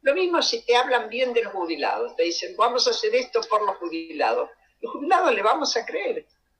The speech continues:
Nadie le cree. Si han hecho todo al revés. Están sacando plata de donde pueden. Y de aquellos que resisten menos porque no tienen cómo organizarse.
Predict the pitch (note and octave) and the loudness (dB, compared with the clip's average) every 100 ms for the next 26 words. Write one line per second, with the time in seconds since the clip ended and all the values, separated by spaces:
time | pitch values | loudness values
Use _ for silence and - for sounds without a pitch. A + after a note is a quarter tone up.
0 | _ _ _ _ - F4 D3+ C#3+ A#2 A2+ | _ _ _ _ -2 0 -4 -6 -6 -4
1 | A2+ - _ - - B3 B3 B3+ - A#3 | -6 -10 _ -2 2 4 2 2 0 2
2 | B3 - D#3 E3 C#3 A#2 - - _ _ | 2 2 0 0 -2 -2 -4 -6 _ _
3 | _ _ _ _ - D#3+ A3+ A#3+ - - | _ _ _ _ -12 -2 2 2 2 2
4 | A3+ A3 A3 A3 A3 G3+ F#3 E3+ D3+ D#3 | 0 0 -2 0 0 0 0 0 0 -2
5 | D3+ - B2 A2+ A2+ A#2 - _ _ _ | -6 -2 -2 -2 -4 -8 -16 _ _ _
6 | _ _ _ _ _ _ _ _ _ _ | _ _ _ _ _ _ _ _ _ _
7 | D#3+ F#3+ - G#3+ G#3+ A#3 - - - - | 0 0 0 0 2 2 2 0 2 0
8 | - - E3+ D#3 D3 D3+ D#3 - - - | 0 -4 -6 -2 0 0 0 0 -2 -4
9 | _ C#3+ D3 C3+ C#3+ C#3 C#3 B2+ A#2+ A#2 | _ -8 -6 -6 -6 -6 -4 -4 -4 -6
10 | A#2+ A#2 A#2 - - - - | -4 -2 -2 -2 -4 -6 -6